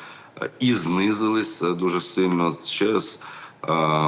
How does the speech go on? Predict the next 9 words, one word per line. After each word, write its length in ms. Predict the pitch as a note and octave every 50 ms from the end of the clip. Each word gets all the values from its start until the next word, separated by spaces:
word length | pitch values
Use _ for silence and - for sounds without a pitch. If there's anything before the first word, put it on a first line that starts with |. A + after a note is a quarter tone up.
| D2+ D2+ D2+
вплив, 760 | D2+ - - - - - - G#2 A2+ B2 B2 G#2+ G2 G2 F#2
е, 320 | F2+ F2 F2 E2+ E2 D#2+
домогосподарств, 1120 | D#2 E2 E2+ E2+ E2+ E2 E2+ - - - F2+ E2+ D2+ F2+ F#2 G2+ G#2 G#2 G#2 - - - F2+
які 340 | E2 - - D#2+ D#2 D#2+
вирощують 800 | D2+ D2 D#2 D#2 E2+ F#2+ G2+ - - - - - G#2 G2+ G2 G2
цю 180 | - - - F#2+
продукцію, 920 | - - G2 F#2+ F#2+ F2 F#2+ F#2 F2 - - - - - F2 F2 F2 F2
і, 400 | E2+ E2+ - D#2 E2 E2 E2 E2 E2+
е, 260 | E2 E2 D#2+ D#2 D#2